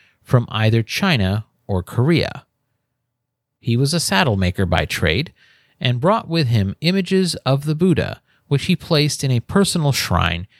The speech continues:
after establishing residency in the Yamato region.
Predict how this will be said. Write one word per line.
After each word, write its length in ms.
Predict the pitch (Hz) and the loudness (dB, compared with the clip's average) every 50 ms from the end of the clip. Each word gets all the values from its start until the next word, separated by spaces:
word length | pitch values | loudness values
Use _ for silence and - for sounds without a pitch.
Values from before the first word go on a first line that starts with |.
| _ _ _ - | _ _ _ -2
after 320 | - 175 - - 156 131 | -2 -2 0 -2 0 0
establishing 760 | 117 110 - - 143 139 143 143 123 - - 131 117 107 101 | 0 0 0 2 0 2 2 0 -2 -2 -2 -4 -4 -2 0
residency 800 | 107 117 120 107 107 95 95 90 90 - - 98 92 95 98 - - | 2 2 2 2 0 -2 -2 -2 -4 -2 -4 -4 -4 -4 -8 -6 -4
in 160 | 156 160 143 | -2 0 0
the 100 | 120 101 | 0 2
Yamato 600 | 98 98 95 98 95 98 98 - - - 64 71 78 | 2 2 2 2 2 0 -2 -2 -4 -6 -6 -4 0
region. 480 | 98 117 123 110 - 90 67 60 - | 2 2 2 2 0 -4 -8 -10 -14